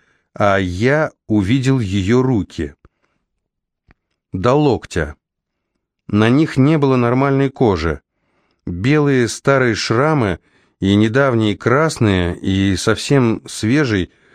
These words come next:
ещё не успевший толком затянуться с чёрной влажной коростой. Ожоги, то есть один большой ожог. Правая рука блестела гладкой кожей,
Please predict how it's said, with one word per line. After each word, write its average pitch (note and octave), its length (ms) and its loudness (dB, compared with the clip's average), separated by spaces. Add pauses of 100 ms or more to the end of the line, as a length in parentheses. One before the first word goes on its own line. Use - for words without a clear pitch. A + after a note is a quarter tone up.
(340)
ещё G2+ 400 -2
не C3 160 2
успевший C3 560 -2
толком B2+ 460 0
затянуться A2 760 0 (540)
с - 240 -12
чёрной B2 600 0 (100)
влажной G#2+ 640 0
коростой. A2+ 760 -2 (680)
Ожоги, A2 680 0 (200)
то G2+ 120 0
есть G2 420 -2 (140)
один A2 480 0
большой A2 520 0
ожог. A2+ 600 -2 (880)
Правая A#2 420 2
рука A#2+ 360 0
блестела A2 520 0
гладкой G#2+ 480 0
кожей, G2 540 0